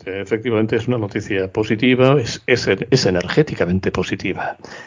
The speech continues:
Como ustedes, que son energéticamente muy positivos.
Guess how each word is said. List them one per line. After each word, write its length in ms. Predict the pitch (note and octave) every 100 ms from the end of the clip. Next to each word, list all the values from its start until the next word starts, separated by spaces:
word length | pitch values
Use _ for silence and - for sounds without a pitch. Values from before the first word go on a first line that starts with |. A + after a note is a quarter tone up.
| - - - - - _
Como 180 | A#2+ A2+
ustedes, 500 | A#2+ D3 G#2+ F2+ -
que 140 | -
son 180 | - B2
energéticamente 880 | A#2+ A2+ G#2 - C#3+ B2+ A#2+ A#2 A#2
muy 300 | A2 D3+ D3
positivos. 920 | A2+ - G2 F#2 F2 F2 E2 -